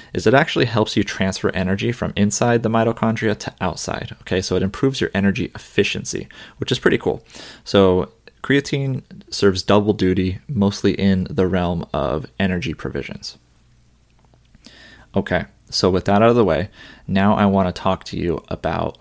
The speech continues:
creatine and its effects on the brain. So the brain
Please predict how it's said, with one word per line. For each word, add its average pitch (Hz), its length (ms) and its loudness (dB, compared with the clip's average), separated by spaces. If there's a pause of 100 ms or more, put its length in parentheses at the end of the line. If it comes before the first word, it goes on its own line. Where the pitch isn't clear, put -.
(240)
creatine 101 720 -2
and 92 160 -4
its - 280 -8
effects - 520 -6 (140)
on 90 320 -4 (200)
the 85 60 -4
brain. 60 460 -8 (1080)
So - 160 -2
the 90 100 -4
brain 120 720 2